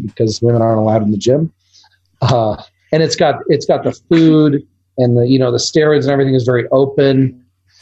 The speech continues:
And so I figured I could make this a great home base to do epic transformation, where we could be really hon-, honest about the chemistry that we do. And, uh, there's already some mass monsters that train in the gym, uh, and a lot of underground guys that you've never seen on videos that I can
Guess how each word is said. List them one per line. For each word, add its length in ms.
And 100
so 100
I 80
figured 280
I 80
could 140
make 200
this 160
a 60
great 320
home 260
base 320
to 140
do 200
epic 300
transformation, 920
where 100
we 120
could 100
be 100
really 180
hon-, 400
honest 300
about 160
the 80
chemistry 560
that 160
we 100
do. 480
And, 440
uh, 280
there's 200
already 300
some 320
mass 320
monsters 560
that 160
train 260
in 100
the 60
gym, 480
uh, 180
and 180
a 20
lot 140
of 80
underground 560
guys 400
that 100
you've 160
never 220
seen 200
on 200
videos 480
that 100
I 120
can 360